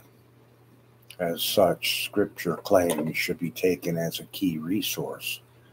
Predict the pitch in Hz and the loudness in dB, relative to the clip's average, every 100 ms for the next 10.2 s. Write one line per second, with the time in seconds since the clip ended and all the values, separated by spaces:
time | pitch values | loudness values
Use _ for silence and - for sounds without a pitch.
0 | - - - - - 82 78 - 85 80 | -20 -20 -20 -18 -2 -2 0 2 2 2
1 | - 85 78 - - - 80 - 80 - | 4 4 4 0 -10 -8 -8 -6 -4 -4
2 | - 92 - - 78 78 78 78 78 78 | 4 4 4 -4 -6 -6 -6 -6 -4 -2
3 | 80 - 85 85 90 90 - - - - | -2 -2 -4 -2 -2 -2 -6 -12 -18 -20
4 | - - - - - - _ - - - | -20 -20 -20 -20 -20 -20 _ -20 -20 -20
5 | - - - - - 107 95 110 110 107 | -20 -20 -20 -14 2 4 6 8 8 8
6 | - 98 90 87 104 101 - 95 92 - | 4 4 6 8 8 8 2 2 2 2
7 | 82 95 107 - 95 85 - 98 92 87 | 4 8 8 8 0 -2 2 2 2 0
8 | 80 95 120 - 85 80 82 82 - 107 | 0 2 2 0 -4 -2 0 0 4 6
9 | 92 90 82 85 82 - - 107 - - | 6 4 2 -2 -4 -6 0 0 0 -6
10 | 76 | -6